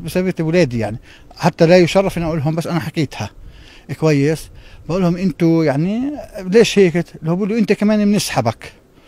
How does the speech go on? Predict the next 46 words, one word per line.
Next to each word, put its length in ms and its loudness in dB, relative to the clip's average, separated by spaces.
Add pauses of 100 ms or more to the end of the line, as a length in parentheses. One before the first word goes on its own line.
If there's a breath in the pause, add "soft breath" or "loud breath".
(240 soft breath)
خش 200 2
بيتك". 320 2
ولا 160 4
انا 100 2
واقف 200 0
بيتي، 200 0
شو 120 -6
بدك 280 -4
اياه؟ 260 0 (420 loud breath)
قال: 160 4
"بدي 160 0
اخش 220 -4
البيت 300 -2
هذا". 160 0
بقول 220 -4
لهم: 140 0
"فيش 180 -6
حدا 200 -2
في 80 -8
البيت 320 -4
هذا، 240 -2
انا 100 -2
صاحب 300 -4
البيت، 300 -2 (200)
طبعا 260 0
بيتي، 360 2 (500 loud breath)
عندي 220 2
بنات". 440 0 (320 loud breath)
لو 80 -2
بقول 120 -2
لي: 160 -2
"تخافش 360 -6
على 160 -4
بناتك، 340 -4
هدول 180 -4
زي 100 -2
بناتي". 400 -2
قلت 160 -10
له: 60 -2
"لا، 140 -4
لا 200 -2
اتوقع 380 -6
انهم 200 -2
زي 120 -2
بناتك". 500 0 (520 loud breath)
المهم 540 4